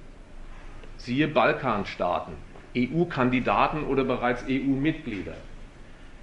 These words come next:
Ist das Verhältnis des hiesigen Staates zum Herkunftsland des Flüchtlings negativ, dann stehen die Chancen auf Asyl gut.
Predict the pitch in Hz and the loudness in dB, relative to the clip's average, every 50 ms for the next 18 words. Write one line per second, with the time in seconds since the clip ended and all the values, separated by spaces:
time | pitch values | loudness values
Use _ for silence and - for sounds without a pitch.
0 | - - - 220 220 202 - 196 175 - - 175 139 135 147 170 196 190 175 165 | -14 -8 -4 -4 -2 2 6 6 6 6 6 6 6 8 10 8 8 8 4 0
1 | 156 - 156 143 - - - 180 196 180 175 165 151 147 143 127 - - 123 131 | 0 0 -2 -2 -2 0 0 0 0 0 0 2 2 2 0 0 2 4 6 6
2 | 151 160 156 151 123 113 - - - 170 160 147 139 165 202 226 226 226 - 190 | 6 6 4 2 0 0 -2 -4 -2 0 0 2 4 4 4 4 4 6 6 6
3 | 175 156 - - - - - 135 135 127 123 120 113 101 - - - 131 123 - | 6 6 0 -6 -10 -6 2 4 6 6 6 6 4 0 -2 -4 -4 -4 -4 -4
4 | - 139 160 156 165 - - 113 98 87 85 - - - - - - - 139 151 | 0 0 0 0 0 -4 -2 -2 0 0 -2 -6 -10 -12 -14 -12 -6 -2 2 4
5 | 185 240 262 233 226 180 147 120 - - 120 104 87 85 - - - - - - | 4 4 8 10 10 10 10 8 4 0 -2 -2 -2 -4 -8 -12 -14 -14 -14 -16
6 | - - - - - - - - - - - - - - - - - 101 101 - | -16 -16 -16 -16 -14 -14 -14 -16 -18 -18 -18 -14 -8 -8 -6 -4 -4 -4 -4 0
7 | - 110 123 139 123 113 107 - 110 120 135 - - 135 - - 98 92 - - | 0 2 2 2 0 -2 -2 0 0 0 0 0 -2 -2 0 0 -2 0 0 -2
8 | 101 98 98 113 113 113 117 123 120 - - - - - - - - 160 147 123 | -2 0 0 -2 -2 0 0 -2 -4 -6 -14 -16 -16 -18 -14 -4 2 2 4 4
9 | 101 95 - - | 4 0 -4 -8